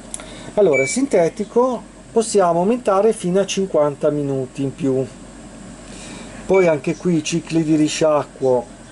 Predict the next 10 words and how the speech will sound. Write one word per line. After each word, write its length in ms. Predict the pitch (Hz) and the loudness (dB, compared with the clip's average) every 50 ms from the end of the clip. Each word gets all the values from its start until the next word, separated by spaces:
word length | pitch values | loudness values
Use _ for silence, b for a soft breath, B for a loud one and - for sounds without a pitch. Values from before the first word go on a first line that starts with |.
| - - - - - - | -20 -20 -20 -14 -6 0
arrivano 540 | 147 139 139 151 151 139 143 139 135 135 | 0 2 4 4 4 4 2 2 0 0
fino 320 | 123 - - 151 151 143 143 | -2 -2 0 0 0 2 2
a 80 | 127 127 | 2 4
otto, 640 | 135 139 147 - - - - - 202 220 254 269 269 - - - - - - - - - - - - - - - - - - - - - - - - - - - - - - - - - - - - | 4 4 4 2 -2 -6 -2 2 2 2 2 2 -2 -8 -16 -20 -20 -20 -20 -20 -20 -20 -20 -20 -20 -20 -20 -20 -20 -20 -20 -20 -20 -20 -20 -20 -20 -20 -20 -18 -18 -18 -18 -18 -18 -18 -18 -12 -6
ma 220 | 139 131 127 123 | -4 -2 0 0
noi 280 | 123 131 135 131 127 127 | 2 2 2 4 4 4
otto 380 | 127 123 120 117 - - 123 120 | 4 4 2 0 -2 -8 -6 -4
non 160 | 120 123 123 | -2 -2 -4
li 80 | 120 | -4
facciamo 760 | 110 - - 117 - - 127 117 110 113 117 131 160 196 240 | -6 -8 -8 -6 -4 -2 -2 -2 -2 -2 -2 0 2 2 2